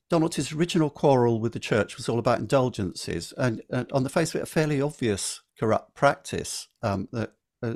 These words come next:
surprised it couldn't be co-, more easily rooted out. But the changes he actually brought about went far deeper than that, and, um, down to the very basic tenets of the faith,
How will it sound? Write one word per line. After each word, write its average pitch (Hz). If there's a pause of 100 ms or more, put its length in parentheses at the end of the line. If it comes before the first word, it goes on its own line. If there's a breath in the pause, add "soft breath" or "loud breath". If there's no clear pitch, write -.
surprised 127
it -
couldn't -
be -
co-, -
more 117
easily 110
rooted 110
out. 104 (460 loud breath)
But 117
the 110
changes 160
he 127
actually -
brought 113
about -
went 104
far 101
deeper 92
than 78
that, - (180)
and, 85 (180)
um, 85
down 98
to -
the 90
very 98
basic -
tenets 82
of 82
the 78
faith, -